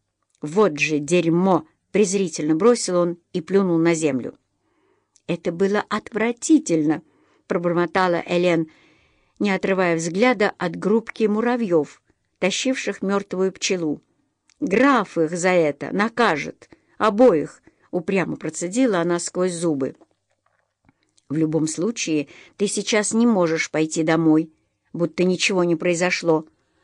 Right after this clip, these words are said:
Она тебя и так избивает из-за каждой мелочи. Кто знает, что она теперь выдумает?»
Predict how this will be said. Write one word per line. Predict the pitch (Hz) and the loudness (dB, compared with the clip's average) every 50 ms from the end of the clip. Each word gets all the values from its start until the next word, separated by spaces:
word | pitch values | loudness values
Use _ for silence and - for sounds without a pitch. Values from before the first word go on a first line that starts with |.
| _ _ - | _ _ -2
Она | 165 170 180 190 | 0 0 0 0
тебя | - 214 196 202 202 202 | 0 0 2 2 2 4
и | |
так | 202 - 254 247 - 175 | 4 2 0 0 0 -2
избивает | 160 160 165 170 160 175 156 143 139 139 - | -4 -2 -2 -2 0 0 0 -2 -2 -4 -4
из-за | 165 160 185 180 | -4 -2 -2 -2
каждой | - - 180 175 170 175 190 202 | -2 -2 -2 -2 -2 -2 -2 0
мелочи. | 214 190 151 139 135 135 - - - _ _ _ _ _ _ _ _ _ _ _ _ | 0 0 -2 -4 -6 -8 -10 -12 -12 _ _ _ _ _ _ _ _ _ _ _ _
Кто | - - 320 277 | 0 4 4 4
знает, | 196 196 180 160 143 139 139 | 4 2 0 0 0 0 -2
что | - - - 202 180 | -4 -2 -2 0 0
она | 160 160 156 | 0 0 -2
теперь | 156 - 156 - 175 165 156 - - - - | -2 -6 -6 -4 -2 -2 -2 -4 -10 -18 -12
выдумает?» | - 175 202 226 170 160 135 135 127 - 73 - - | -2 2 2 2 4 2 0 0 -2 -4 -8 -14 -16